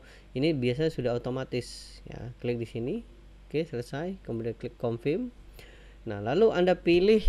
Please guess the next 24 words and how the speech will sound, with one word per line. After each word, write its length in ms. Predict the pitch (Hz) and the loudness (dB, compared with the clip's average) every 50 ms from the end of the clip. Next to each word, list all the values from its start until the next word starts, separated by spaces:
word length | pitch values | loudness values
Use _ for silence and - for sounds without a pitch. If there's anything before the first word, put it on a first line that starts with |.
| - | 10
ya 240 | - - - 135 139 | 10 8 6 0 -2
tujuh 320 | - 147 139 135 139 147 | -4 -4 -2 -2 -2 -2
hari 240 | 147 135 135 135 127 | 0 -2 -2 -2 -4
saja 400 | - 139 123 117 110 104 98 95 104 - - - - | -4 -6 -6 -6 -6 -8 -8 -10 -12 -16 -20 -20 -20
seperti 400 | - - 110 - - - - - | -16 -16 -16 -14 -12 -12 -12 -12
ini. 160 | - - - - 113 | -14 -14 -14 -10 -8
Jadi 160 | 107 107 127 | -6 -6 -6
saya 160 | 127 - 123 | -4 -4 -4
biasanya 400 | 113 110 113 110 - 117 127 135 | -4 -4 -6 -6 -6 -8 -8 -8
tujuh 240 | 131 - 110 101 123 | -8 -10 -12 -10 -10
hari. 240 | 113 110 101 101 95 | -10 -8 -8 -8 -6
Jadi 240 | 107 110 110 139 - | -6 -6 -6 -6 -4
kalau 240 | - 120 117 113 | -4 -4 -4 -4
hari 240 | 117 127 117 113 123 | -4 -4 -4 -4 -4
kedelapan, 560 | 117 123 123 156 185 208 - - 127 117 117 120 - - - - - - - - - - - | -4 -2 0 0 0 0 -2 -4 -4 -2 -4 -6 -8 -12 -18 -20 -20 -20 -20 -20 -20 -18 -14
eh, 640 | - - 117 117 117 117 117 117 117 117 117 - - - | -12 -10 -10 -10 -8 -10 -10 -8 -8 -8 -10 -10 -12 -12
iklan 320 | - 123 - 143 139 131 | -10 -6 -4 -4 -4 -2
saya 160 | - 160 165 156 | -4 -4 -4 -2
tidak 320 | 147 127 117 113 117 - | -2 -2 -2 -2 -4 -4
akan 160 | 139 135 127 | -4 -4 -4
muncul 320 | 117 113 113 - 156 - - | -4 -6 -4 -2 -4 -4 -4
ke 400 | - - 165 170 190 196 - - | -2 -2 0 0 0 -2 -4 -8
orang-orang 560 | 117 113 117 104 104 104 110 131 139 139 123 | -8 -8 -8 -8 -8 -8 -6 -6 -4 -2 -2
yang 240 | 120 135 180 240 | -2 -2 -2 -4